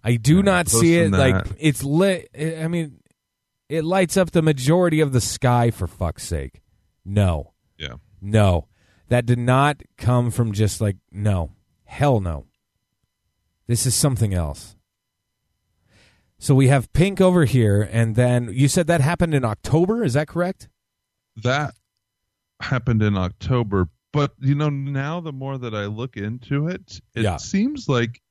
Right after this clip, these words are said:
Speaker 2: there, maybe there were multiples of them, or it was so bright that people across Canada, um,
Speaker 1: Yeah, I
Speaker 2: Michigan
Speaker 1: mean
Speaker 2: and Boston saw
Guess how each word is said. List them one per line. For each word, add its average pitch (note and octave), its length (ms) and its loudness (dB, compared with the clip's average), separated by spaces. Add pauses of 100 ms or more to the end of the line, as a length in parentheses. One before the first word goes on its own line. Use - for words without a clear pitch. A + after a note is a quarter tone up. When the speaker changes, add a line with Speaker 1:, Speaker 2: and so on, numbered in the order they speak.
Speaker 2:
there, A2+ 240 -4
maybe C3 460 -6
there B2+ 220 -4
were G2+ 180 -4
multiples G2+ 840 -6
of E2+ 220 -2
them, E2+ 200 2
or C#3+ 280 2
it B2+ 80 -4
was B2 160 -4
so D#3 320 -2
bright G2+ 520 -8 (320)
that A#2 120 -2
people D3 280 -4
across B2 440 -6
Canada, B2+ 640 -2 (840)
um, F2+ 680 -4 (1400)
Speaker 1:
Yeah, B2 260 2
I - 60 4
Speaker 2:
Michigan A2+ 260 2 (180)
Speaker 1:
mean - 140 -10
Speaker 2:
and B2+ 640 -2 (540)
Boston G#2+ 600 -6
saw - 600 -6